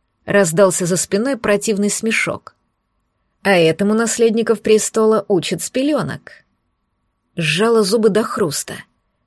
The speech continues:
Именно этого я и боюсь. Несмотря ни на что, засматриваюсь на оборотня. Изучаю его профиль,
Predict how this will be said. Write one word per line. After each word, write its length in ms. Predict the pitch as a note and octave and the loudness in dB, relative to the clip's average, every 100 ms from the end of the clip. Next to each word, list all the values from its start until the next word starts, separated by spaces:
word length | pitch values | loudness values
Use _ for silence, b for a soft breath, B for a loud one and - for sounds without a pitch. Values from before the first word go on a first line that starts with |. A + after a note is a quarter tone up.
| _ | _
Именно 420 | G3 G3+ G3+ G#3+ - | -2 0 0 -2 -2
этого 320 | A#3 A#3 B3 | -4 -2 -2
я 240 | A#3 G#3+ | 0 0
и 180 | G3+ A3+ | 0 -2
боюсь. 680 | F3+ A3 F#3 C3+ - - - _ _ _ b b b | -2 -2 -2 -4 -8 -12 -14 _ _ _ b b b
Несмотря 540 | F#3+ F#3+ G#3 G#3+ A3 A3+ | -4 0 0 2 2 2
ни 100 | G#3 | 0
на 140 | G3+ | -2
что, 220 | G3+ C4+ | -2 -2
засматриваюсь 840 | A#3 A3+ - C#4+ C4+ F3 D#3 D3 - | 0 0 -2 -4 -2 -2 -2 -4 -2
на 160 | F#3+ A3+ | -2 -2
оборотня. 600 | F3 D#3+ - - - - _ _ | -2 -4 -8 -14 -14 -18 _ _
Изучаю 540 | - F3+ G3+ - D4 C4 | -4 0 0 2 2 2
его 220 | G3+ F3 | 0 -2
профиль, 560 | E3+ E3 G3+ - F3+ | -2 -4 -2 -4 -6